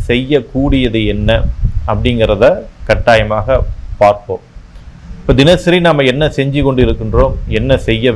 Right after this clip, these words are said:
வேண்டும், என்ன செய்யக்கூடாது அப்படிங்கிறதையும் தெரிஞ்சுக்கலாம். இப்ப தினசரி நாம் என்ன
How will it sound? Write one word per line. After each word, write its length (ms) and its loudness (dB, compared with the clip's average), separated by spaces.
வேண்டும், 340 0
என்ன 240 0
செய்யக்கூடாது 920 2
அப்படிங்கிறதையும் 720 0
தெரிஞ்சுக்கலாம். 560 -2
இப்ப 220 4
தினசரி 460 2
நாம் 220 0
என்ன 100 0